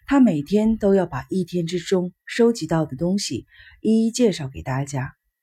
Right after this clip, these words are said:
伯劳是一种习惯于把捕获物串挂在树枝上作为食物的鸟。外号叫做“八哥”的小学五年级的男孩，总是重复前面同学的发言，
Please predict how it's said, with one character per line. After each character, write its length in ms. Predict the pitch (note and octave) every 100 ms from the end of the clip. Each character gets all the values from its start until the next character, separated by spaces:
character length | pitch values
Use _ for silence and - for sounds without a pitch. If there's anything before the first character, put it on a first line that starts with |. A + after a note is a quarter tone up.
| _ _ _ -
伯 220 | F#3 A#3
劳 360 | A3+ D3 D#3 E3+ _ _ _
是 220 | - C#4 C4
一 80 |
种 220 | A3+ E3 D#3+
习 220 | - F3
惯 300 | A#3 A3+ F3+
于 280 | D3+ D#3 E3 _ _ -
把 140 | A#3
捕 240 | C4 C#3+
获 240 | C#3 - G#3+
物 320 | G#3 F3+ D3+ -
串 260 | B3 A3
挂 160 | G3 E3
在 140 | E3
树 240 | E3 G3+ F3
枝 220 | G3+ G#3+
上 300 | - D#3+ C3+ _ _ _ -
作 160 | G#3
为 120 | G3
食 260 | G#3 - D3
物 200 | F#3 G#3+
的 100 | E3
鸟。 220 | C3 C3+ - _ _ - _ _ _ _ -
外 180 | C#4 C4
号 200 | B3+ A3+
叫 160 | A3+
做 140 | G#3 G3+
“八 240 | G#3+ A3+
哥” 240 | A3+ A3
的 220 | G3+ D#3 - - -
小 240 | - F3+ E3
学 220 | E3 G3
五 180 | G3+ D#3
年 220 | C#3+ F#3+
级 140 | G#3+
的 100 | A3+
男 220 | F#3+ C#3+ D3
孩， 260 | C#3 B2+ - _ _ _ _ _ -
总 240 | G#3+ G3
是 160 | F#3+ B3
重 260 | G3 F#3
复 240 | G3 F3+ E3+
前 300 | - E3+ E3+
面 160 | G3
同 220 | E3+ D#3+
学 160 | F3 F3
的 100 | E3
发 200 | F3+ F#3+
言， 340 | F3 C#3+ D#3